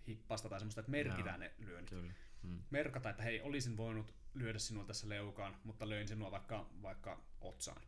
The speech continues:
Speaker 2: Mm.
Speaker 1: Tai olisin voinut lyödä sua leukaan ja löinkin sua vähän ohi mua.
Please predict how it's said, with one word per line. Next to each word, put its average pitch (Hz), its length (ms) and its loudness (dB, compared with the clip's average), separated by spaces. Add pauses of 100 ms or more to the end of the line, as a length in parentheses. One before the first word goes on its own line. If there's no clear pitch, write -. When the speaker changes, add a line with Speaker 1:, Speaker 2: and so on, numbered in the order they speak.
(200)
Speaker 2:
Mm. 95 260 0
Speaker 1:
Tai 95 220 2 (340)
olisin 120 460 2
voinut 113 220 4
lyödä 104 140 4
sua 101 360 2
leukaan 101 340 2
ja 95 140 0
löinkin 104 220 0
sua 101 280 0
vähän 95 200 0
ohi - 240 -4
mua. - 180 -6